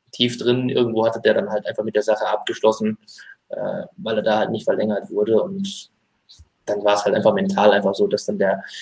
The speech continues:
ich meine, der Leclerc hätte ihn meiner Meinung nach wahrscheinlich trotzdem, äh, geschlagen, war ja schon in seiner ersten Saison mindestens auf Augenhöhe letztes Jahr,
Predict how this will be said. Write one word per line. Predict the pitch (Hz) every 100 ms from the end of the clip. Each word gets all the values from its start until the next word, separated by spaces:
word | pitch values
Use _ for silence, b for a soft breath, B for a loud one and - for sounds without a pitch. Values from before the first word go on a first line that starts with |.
| B
ich | -
meine, | 208 214
der |
Leclerc | 104 104 113 110
hätte | 104 87
ihn | 107 107 - 107 -
meiner | 113 113
Meinung | 107 104 107
nach | 107 107
wahrscheinlich | 107 107 107
trotzdem, | 123 120 - 117 113 110 110 -
äh, | 107
geschlagen, | 107 113 107 107 107
war | 110
ja | 107
schon | -
in | 107
seiner | 101 98
ersten | 117 113 - 123
Saison | 113 110 117 117 117 - -
mindestens | 127 120 - 117
auf | 117 113
Augenhöhe | - 113 113 110
letztes | 110 107 - - -
Jahr, | 107 110